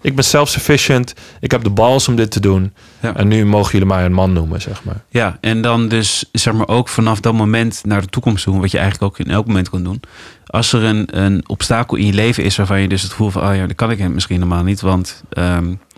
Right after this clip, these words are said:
Speaker 2: allerlei ideeën van jezelf vroeger en onzekerheden en, ehm, ik wou, misschien ben je gepest of heb je gewoon heel erg veel nare ervaringen gehad en heb je nog steeds het idee dat je die persoon bent."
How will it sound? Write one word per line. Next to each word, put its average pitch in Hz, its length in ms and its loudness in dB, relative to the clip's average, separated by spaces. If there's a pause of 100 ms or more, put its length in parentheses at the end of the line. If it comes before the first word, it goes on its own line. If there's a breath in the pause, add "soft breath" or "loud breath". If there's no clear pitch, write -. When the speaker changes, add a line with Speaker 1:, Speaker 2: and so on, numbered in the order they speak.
(160)
Speaker 2:
allerlei 92 460 -2
ideeën 90 340 2
van 95 120 0
jezelf 90 320 0
vroeger 92 480 -2
en 87 180 -2
onzekerheden 92 760 -2
en, 87 260 -6
ehm, 69 100 -10 (120)
ik - 160 -14
wou, 71 300 -10 (120)
misschien 76 220 -4
ben 82 100 -2
je 87 60 -6
gepest 101 380 0
of 90 60 -4
heb 85 80 -8
je 92 120 -4
gewoon 92 260 -2 (360 loud breath)
heel 101 160 2
erg 95 120 0
veel 101 140 0
nare 98 240 0
ervaringen 104 460 -2
gehad 101 260 -2
en 92 160 -4 (140)
heb 87 200 -6
je - 60 0
nog 95 140 0
steeds 95 220 2
het - 100 -8
idee 90 220 0
dat 90 120 -2
je - 60 -6
die 92 100 -2
persoon 92 360 0
bent." 107 240 -2